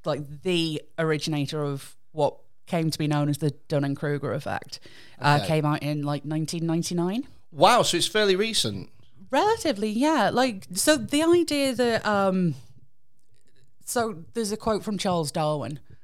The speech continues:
Speaker 1: that, um,
Speaker 2: Yeah.
Speaker 1: the problem, like, uh, that, um, incom-,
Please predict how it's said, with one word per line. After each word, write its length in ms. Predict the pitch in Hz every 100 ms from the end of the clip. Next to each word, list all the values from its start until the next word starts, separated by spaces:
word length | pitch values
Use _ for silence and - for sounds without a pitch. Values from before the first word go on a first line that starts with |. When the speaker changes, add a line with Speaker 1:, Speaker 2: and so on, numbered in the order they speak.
| - -
Speaker 1:
that, 420 | 165 147 - -
um, 380 | 165 151 147 143
Speaker 2:
Yeah. 180 | 135 113 -
Speaker 1:
the 80 | 170
problem, 420 | 170 147 151 147
like, 240 | - 135 -
uh, 240 | 160 147 147
that, 360 | 160 147 - - - - - - - - -
um, 460 | 170 160 151 139 - - - -
incom-, 400 | 202 180 190 180